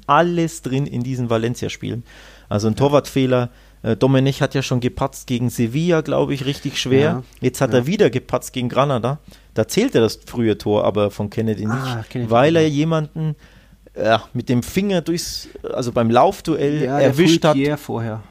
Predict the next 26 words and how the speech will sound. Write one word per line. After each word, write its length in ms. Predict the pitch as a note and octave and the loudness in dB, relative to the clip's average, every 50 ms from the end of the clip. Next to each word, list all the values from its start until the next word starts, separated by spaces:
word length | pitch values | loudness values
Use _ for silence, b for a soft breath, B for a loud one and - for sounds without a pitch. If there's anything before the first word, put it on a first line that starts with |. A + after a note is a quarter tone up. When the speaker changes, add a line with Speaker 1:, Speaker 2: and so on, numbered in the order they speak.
| - - A#2+ A#2 A#2 - | -20 -18 -16 -14 -10 -2
Speaker 2:
ja. 60 | C3 | 0
Speaker 1:
Oder 140 | C3 B2 A#2 | 2 2 4
Fulquier 420 | - D#3+ D#3 D3 - E3 D#3+ C3+ | 4 2 2 2 2 2 4 4
war's, 180 | A2 G2+ G2+ - | 4 2 2 0
genau, 260 | - A2+ G#2+ G#2+ G#2+ | -2 0 0 0 0
so 120 | G2+ A#2+ | -2 -2
rum 140 | A2+ A2+ A2 | -4 -4 -4
Speaker 2:
Mhm. 60 | G2+ | -2
Speaker 1:
war's. 220 | G#2 G#2 G2+ G2 - | -2 -4 -4 -4 -4
Ähm, 200 | A2+ A#2+ A2 F#2+ | -4 -4 -2 2
beim 260 | A#2+ A#2 A2+ A2+ A2 | 2 2 2 2 4
Laufduell 640 | A2 A2 B2+ E3 D#3+ - - D3+ C3 - C3 C3 C3 | 4 4 4 4 0 -2 -2 -2 0 0 0 0 0
im, 320 | - C3 C3 C3 C3 - | -2 -2 -4 -4 -4 -6
im 220 | - C3+ B2+ B2 B2 | -6 -8 -8 -8 -8
Spielaufbau, 760 | - - - D#3 D#3+ D3+ - A#2+ A#2 - - A#2 A#2 A#2+ | -10 -8 -6 -2 -2 0 0 0 -2 0 0 0 0 0
zu, 260 | A#2+ - - - - - | 0 -4 -8 -10 -10 -10
das 200 | - B2+ - - | -10 -10 -10 -8
zum 160 | - A#2 - | -8 -10 -6
Tor 180 | - B2+ B2 | -2 -2 -2
führte, 420 | B2 - - A2+ A2 - - A#2+ A#2+ B B B B B B B | -2 -2 -2 -4 -2 -2 -6 -8 -10 B B B B B B B
hat 160 | B - A2 B2+ | B -2 2 2
er 80 | A#2+ | 2
ihn 220 | - A2+ B2 A#2 A2 | 2 4 2 2 4
wohl, 280 | A2 A2 A2 G#2+ G#2 - - - - | 4 4 4 4 2 -2 -10 -4 0
ja, 240 | A2 G#2+ G#2 G2 - - - | 2 2 2 0 -4 -2 -2
gestriffen. 680 | A2+ G2+ - - - A2+ C3+ D3+ - - C#3 C#3 C#3+ | -2 -2 0 -4 2 2 2 2 4 2 0 0 0